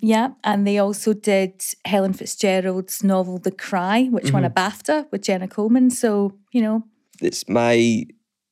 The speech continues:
Speaker 2: the agent I'm with, she's part of an agency that are also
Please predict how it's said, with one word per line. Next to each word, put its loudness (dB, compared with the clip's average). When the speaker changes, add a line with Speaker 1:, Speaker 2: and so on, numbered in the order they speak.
Speaker 2:
the 2
agent 0
I'm 0
with, 0
she's -2
part 0
of -6
an -2
agency -2
that 0
are 0
also -2